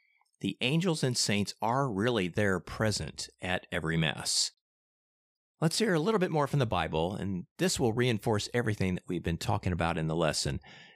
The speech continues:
This reading will be from the Gospel of Saint Luke, chapter two, verses forty-one and forty-two. This is about Jesus at the Feast of Passover. Each year, his parents went to Jerusalem for the Feast of Passover,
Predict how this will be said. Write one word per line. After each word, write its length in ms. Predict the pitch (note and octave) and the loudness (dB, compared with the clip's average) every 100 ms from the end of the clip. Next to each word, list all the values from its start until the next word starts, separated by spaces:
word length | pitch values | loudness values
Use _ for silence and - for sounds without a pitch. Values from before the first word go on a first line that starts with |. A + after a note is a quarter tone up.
| _ - | _ -4
This 220 | B2+ - | -2 0
reading 260 | B2+ B2+ | 0 0
will 100 | A#2+ | 0
be 160 | G2+ G#2+ | 2 0
from 200 | A2 G2+ | 2 0
the 80 | F#2 | 2
Gospel 480 | G2 G#2+ - G2+ F2+ | 0 -2 0 -2 0
of 80 | |
Saint 280 | - G2+ - | 0 0 0
Luke, 240 | G2 F#2+ F#2 | 0 0 0
chapter 380 | - F2+ - E2+ | -2 -2 -2 -8
two, 460 | - A#2+ G2+ F#2+ G2+ | -2 2 4 2 2
verses 440 | F#2+ G2 - F#2 - | 0 0 2 0 -2
forty-one 560 | - G#2 F#2+ F#2 F2+ | 0 2 2 2 0
and 120 | D#2+ | 0
forty-two. 640 | - F2+ E2 - G2 C2+ A#1 _ _ _ _ _ _ - | -2 -2 -2 -2 0 0 -4 _ _ _ _ _ _ -2
This 180 | C3+ | 0
is 120 | D#3 E3 | 2 2
about 400 | C#3 G#2 F#2 - | 2 2 2 0
Jesus 540 | A#2+ C3+ B2+ F#2+ - - | 2 2 2 2 2 0
at 200 | F#2+ - | -4 -2
the 80 | - | -8
Feast 440 | - G2 - - | -2 0 0 -2
of 140 | - - | -4 -4
Passover. 680 | - F2+ - B1+ - - - _ _ _ _ _ _ _ _ _ _ - | -4 -2 -4 -4 -4 -12 -16 _ _ _ _ _ _ _ _ _ _ 0
Each 220 | C3 - | 2 2
year, 300 | D3+ C#3+ B2 | 0 2 2
his 260 | A#2 G2+ - | 2 0 -2
parents 420 | - G2+ B2 D#3+ | -2 0 0 0
went 220 | A2+ C#3+ | -2 -2
to 120 | - G3 | -2 -2
Jerusalem 720 | - E3+ C3+ - A2+ A#2 C3 | 0 0 0 0 0 2 0
for 240 | - G2 | 0 0
the 140 | F#2+ F#2 | 0 -4
Feast 440 | - A#2 C3 - | -2 0 2 0
of 220 | - B2 | 0 -4
Passover, 640 | - G#2 F#2 - E2 - B1 | 0 0 0 0 -2 -2 -8